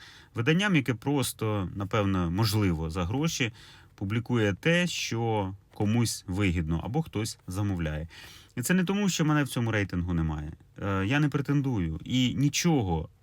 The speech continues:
б в мені не змінило присутність або відсутність в цьому рейтингу. Ось нічого абсолютно. Питання в іншому. Питання в тому, а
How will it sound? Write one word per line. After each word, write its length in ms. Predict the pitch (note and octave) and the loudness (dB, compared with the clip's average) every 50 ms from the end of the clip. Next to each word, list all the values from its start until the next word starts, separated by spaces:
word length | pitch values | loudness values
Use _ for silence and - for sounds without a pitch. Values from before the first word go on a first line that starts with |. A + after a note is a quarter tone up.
| - _ _ _ _ - | -20 _ _ _ _ -6
б 340 | - F#2 F#2+ A2 G#2 E2 D#2+ - | -4 0 2 2 2 2 0 -4
в 160 | - F#2 G#2+ | -4 0 4
мені 400 | A#2 B2+ B2 B2 C3+ D#3+ F3 F#3 - - - - - _ - | 6 6 8 8 6 6 4 4 0 -6 -20 -20 -14 _ 0
не 140 | A2 A#2+ | 2 2
змінило 580 | A#2+ A#2 B2 B2 A#2 A#2 C#3 C#3+ B2+ G2+ F2 D#2+ | 4 4 2 2 4 4 4 4 4 4 2 0
присутність 640 | D#2+ - - F#2 - - D3 D3+ C#3+ - A2 F2+ - | 0 -2 -4 -4 -2 -2 -2 -2 0 0 -2 -2 -2
або 200 | G2+ F#2 F#2 G2 | -2 -2 -2 -2
відсутність 440 | G2 F#2 - - B2 A2+ A2+ G2+ - | -2 -4 -4 -4 -4 -4 -4 -4 -4
в 20 | |
цьому 200 | - G#2+ G2 F#2+ | -2 -2 0 0
рейтингу. 440 | F#2+ F2+ E2 D#2 D#2 - F2 E2 F#2+ | 2 0 0 -2 -2 -4 -6 -4 -4
Ось 140 | G2+ - - | -6 -2 0
нічого 460 | C3 B2+ A#2+ - - A#2+ F#2+ D#2+ E2 | 0 0 0 0 -2 -2 -2 -2 -2
абсолютно. 580 | D#2 - - - G#2+ G2 F2 D#2+ D#2 - - - - - - - - - - - - - - - - - _ _ - | -6 -8 -6 -6 -4 -4 -4 -4 -6 -8 -10 -12 -12 -14 -18 -20 -18 -18 -18 -20 -20 -20 -20 -20 -20 -20 _ _ -10
Питання 300 | - A2 G#2+ D3+ C#3 C3+ | -6 0 2 4 6 6
в 40 | C3 | 6
іншому. 440 | C3 C#3+ G#2+ F2 - - D#2+ D#2 D#2 | 6 4 2 2 0 -2 -4 -6 -6
Питання 380 | - - - - A#2+ A2+ A2+ A2 | -8 -6 -2 0 0 0 0 -2
в 40 | |
тому, 520 | G2+ - - E3+ G3 G3 D#3 G#2 F2 D#2 - - | -2 -2 0 2 4 4 4 2 2 -2 -4 -4
а 400 | - G2+ A2+ A2+ G#2+ G#2+ G#2 F#2+ | -4 -2 0 0 0 0 0 -2